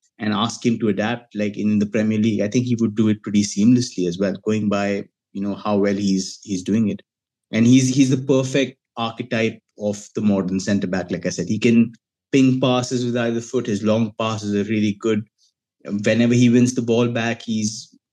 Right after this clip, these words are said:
you know, most of the times he's always looking up. He knows the right kind of runs that Napoli are making. Like you said, you know, they've been an extremely good side to watch. And when you've got people like Victor Osimhen making runs, when you've got, like,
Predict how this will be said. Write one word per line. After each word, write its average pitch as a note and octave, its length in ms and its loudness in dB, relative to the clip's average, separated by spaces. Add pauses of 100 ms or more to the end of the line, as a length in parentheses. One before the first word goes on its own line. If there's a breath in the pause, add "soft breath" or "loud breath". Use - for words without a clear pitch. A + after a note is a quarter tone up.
(240)
you A2+ 100 -2
know, B2 200 6
most C3 320 6
of C3+ 60 -2
the C3 60 2
times B2 300 2
he's B2 80 0
always B2 320 2
looking A#2 340 0
up. A#2 200 -4
He A#2 80 0
knows A#2 440 0 (360)
the A#2 80 -2
right A#2+ 280 -2
kind B2 240 -2
of A2+ 200 -4
runs A#2+ 360 0
that B2 140 -2
Napoli A2+ 420 -4
are A2+ 80 -2
making. A2 380 -2
Like G#2+ 180 0
you A2+ 100 0
said, A2 260 0
you G2+ 80 -4
know, G#2+ 80 2
they've G#2+ 160 -2
been B2+ 320 2
an A#2+ 100 0
extremely D#3 540 0
good B2 160 0
side G#2+ 280 -4
to G#2+ 60 -8
watch. G#2+ 300 -4
And G2+ 100 -2
when A2 140 0
you've A#2 120 0
got C#3+ 240 -2
people C3+ 220 -2
like B2+ 340 0 (380)
Victor C3 260 0
Osimhen B2 520 0
making A2+ 320 0
runs, A#2+ 340 -2
when A2+ 100 -8
you've G#2 100 -8
got, A2 200 -4
like, A2+ 260 0